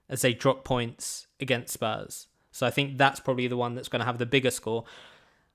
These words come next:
Still think Spurs are gonna comfortably win against Newcastle, but maybe it's not gonna be a, a cricket score, so to speak. And then also at four thirty you have Wolves against Burnley,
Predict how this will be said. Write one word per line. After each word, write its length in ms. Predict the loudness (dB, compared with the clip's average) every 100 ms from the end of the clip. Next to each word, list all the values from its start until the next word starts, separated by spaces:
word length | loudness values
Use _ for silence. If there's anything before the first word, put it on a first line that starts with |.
| _
Still 240 | 2 8 8
think 200 | 6 2
Spurs 240 | 2 2
are 20 |
gonna 160 | 2 0
comfortably 520 | 0 -2 -4 -4 -4
win 220 | 2 4
against 340 | 4 4 2 0
Newcastle, 540 | 2 4 4 4 0
but 160 | 0 0
maybe 280 | 4 4 2
it's 160 | -2
not 140 | -4 -4
gonna 120 | -2
be 160 | 2
a, 240 | 2 2 -2
a 60 | -8
cricket 520 | -10 0 0 0 -4
score, 260 | -4 -6 -6
so 200 | -4 -4
to 100 | -6
speak. 300 | -6 -6 -2
And 120 | 2
then 240 | 4 4 -2 _ _ _ _ _
also 460 | 0 2 6 8 8
at 160 | 6 2
four 180 | 4 4
thirty 240 | 6 4
you 120 | 4 4
have 340 | 6 4 2
Wolves 300 | -2 -2 -2
against 300 | 0 0 2
Burnley, 480 | 2 2 0 -8